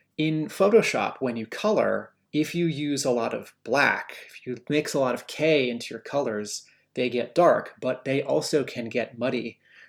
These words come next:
And the fact that this shows up both on my screen when it's gonna be an R G B file, right? And also, uh,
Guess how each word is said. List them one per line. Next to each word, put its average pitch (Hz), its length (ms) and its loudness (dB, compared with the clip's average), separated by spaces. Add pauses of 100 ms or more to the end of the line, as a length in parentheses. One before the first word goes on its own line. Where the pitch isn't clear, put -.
(100)
And 120 340 -4 (380)
the 139 100 -2
fact 175 320 2
that - 260 4
this 139 220 4
shows 139 380 0
up 127 280 -2
both 156 340 2
on 131 260 0
my 110 160 -2
screen 117 800 -2
when 120 140 -8
it's 117 140 -6
gonna 117 180 -4
be 120 200 -2
an 110 80 -6
R 117 160 -2
G 120 180 -4
B 120 180 -2
file, 107 640 -4
right? 107 260 -6 (400)
And 135 140 -2
also, 139 560 2 (160)
uh, 110 240 -2